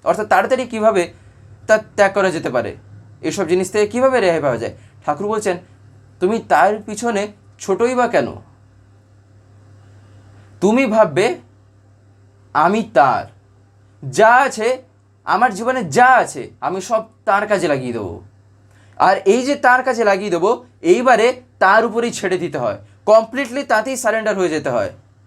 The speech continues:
কী ভালো কী মন্দ হয়তো দেখা যাবে সব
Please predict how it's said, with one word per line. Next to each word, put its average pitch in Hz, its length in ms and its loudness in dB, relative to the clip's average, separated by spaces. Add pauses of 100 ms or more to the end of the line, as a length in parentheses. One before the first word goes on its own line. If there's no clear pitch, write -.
(340)
কী 247 200 2
ভালো 226 340 4
কী 254 260 -6
মন্দ 226 320 -2 (400)
হয়তো 208 260 2
দেখা 214 200 0
যাবে 233 160 -2
সব 202 180 -2